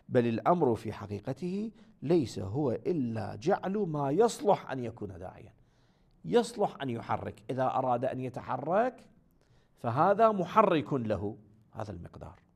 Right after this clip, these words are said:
يعني ليس المجعول في الأمر فعلية الدعوة،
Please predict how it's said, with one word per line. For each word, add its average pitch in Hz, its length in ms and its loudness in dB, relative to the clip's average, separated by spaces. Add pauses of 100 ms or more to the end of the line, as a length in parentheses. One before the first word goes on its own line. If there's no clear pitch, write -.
(1080)
يعني 98 440 -4
ليس 143 400 -6
المجعول 95 720 -6
في - 120 -8
الأمر 135 480 -6 (400)
فعلية 101 720 -8
الدعوة، 98 420 -16